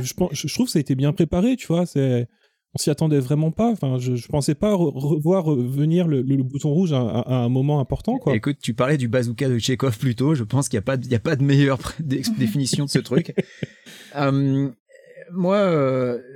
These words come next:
Speaker 2: ce que j'ai trouvé, euh, ce que, ce que je trouve encore fou, c'est que, euh, on, on te reparle du fait que, euh, Anorak a un, un accès admin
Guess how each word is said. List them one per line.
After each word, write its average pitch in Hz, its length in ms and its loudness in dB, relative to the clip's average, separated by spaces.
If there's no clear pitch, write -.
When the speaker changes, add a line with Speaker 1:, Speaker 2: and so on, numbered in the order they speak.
Speaker 2:
ce - 120 -10
que 139 120 -6
j'ai 127 160 0
trouvé, 131 380 -2
euh, 117 360 0
ce - 160 -6
que, 143 140 -6
ce - 100 -8
que 135 80 -6
je 120 80 -6
trouve 131 200 -4
encore 127 300 -2
fou, 190 200 -4
c'est 131 200 -2
que, - 120 -2
euh, 113 420 2
on, 123 220 -4
on 135 60 -2
te 147 100 -4
reparle 147 640 0
du 120 160 -6
fait 135 280 -4
que, 143 120 -2
euh, 127 260 2
Anorak 120 500 0
a 117 100 2
un, 104 200 0
un 139 260 2
accès 156 480 2
admin 151 380 2